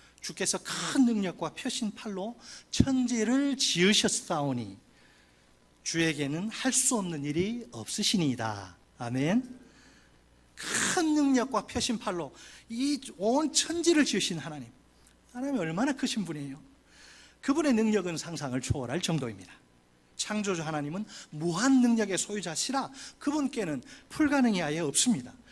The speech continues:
모든 것을 능히 이루시는 전능하신 하나님, 이런 그분을 믿습니까? 자, 만약 그것을 땅이 아니라 일이라고 번역, 생각하면 또 어떨까요? 계획을 세우시고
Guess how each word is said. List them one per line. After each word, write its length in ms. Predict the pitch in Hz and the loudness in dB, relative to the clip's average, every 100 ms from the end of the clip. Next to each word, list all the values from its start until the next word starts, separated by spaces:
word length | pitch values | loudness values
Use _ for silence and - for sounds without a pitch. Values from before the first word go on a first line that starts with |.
| - | -12
모든 680 | 196 208 294 359 370 381 339 | 4 6 8 8 6 4 2
것을 220 | 311 254 | 2 2
능히 200 | 208 190 | 0 0
이루시는 400 | 170 185 - 160 127 - - | 2 2 2 -2 -8 -12 -12
전능하신 600 | - 185 247 233 - 165 | 0 4 6 4 0 -2
하나님, 280 | 160 139 107 - - - - | 0 -2 -4 -12 -20 -20 -16
이런 160 | - 127 | -8 0
그분을 320 | 190 185 180 | 4 6 6
믿습니까? 580 | 165 165 214 190 240 - - - - - - - - - - - _ - _ _ _ - _ _ _ _ _ - | 6 6 6 6 4 4 -8 -20 -20 -20 -20 -20 -20 -20 -20 -20 _ -20 _ _ _ -20 _ _ _ _ _ -10
자, 60 | |
만약 300 | 131 160 196 | -4 -2 -2
그것을 500 | 233 254 - 180 120 - - - _ _ | -2 -2 -2 -2 -6 -12 -20 -20 _ _
땅이 260 | 247 269 226 | 0 2 2
아니라 280 | 165 151 139 | 0 -4 -4
일이라고 520 | 151 175 240 233 151 | 2 4 4 4 0
번역, 280 | 160 160 - | -4 -6 -6
생각하면 520 | 233 190 147 175 220 | -6 -6 -4 -4 -4
또 80 | 127 | -6
어떨까요? 340 | 120 113 98 98 _ _ _ _ _ _ _ _ _ _ _ - - - - | -10 -12 -14 -16 _ _ _ _ _ _ _ _ _ _ _ -20 -20 -20 -8
계획을 400 | 143 156 185 180 | 0 2 2 0
세우시고 640 | 160 135 - 131 147 247 | -2 -4 -4 -4 -6 -6